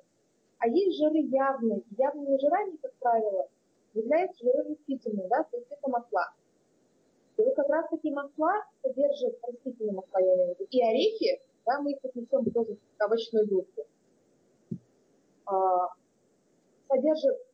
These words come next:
полиненасыщенные жирные кислоты,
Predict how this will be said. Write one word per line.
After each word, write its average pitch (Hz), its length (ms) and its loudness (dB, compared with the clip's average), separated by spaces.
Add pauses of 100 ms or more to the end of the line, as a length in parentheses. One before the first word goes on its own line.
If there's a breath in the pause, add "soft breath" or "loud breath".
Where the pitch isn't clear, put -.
(200)
полиненасыщенные 277 1120 0
жирные 240 520 0
кислоты, 277 640 -2